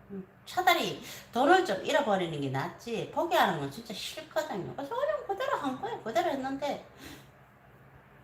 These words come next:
안 된다 생각은 거의 하지 않아요. 한 번도 해본 적이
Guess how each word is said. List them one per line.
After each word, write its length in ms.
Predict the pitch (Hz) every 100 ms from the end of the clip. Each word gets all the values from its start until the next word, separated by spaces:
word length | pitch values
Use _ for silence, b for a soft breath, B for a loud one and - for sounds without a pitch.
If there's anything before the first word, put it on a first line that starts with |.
| - - - - - - - -
안 140 | 196 262
된다 220 | 480 494
생각은 340 | - 311 294
거의 160 | 311 359
하지 260 | 285 294 277
않아요. 300 | 277 269 208 - - - - - -
한 240 | - -
번도 260 | 480 - 381
해본 280 | 202 165
적이 120 | 165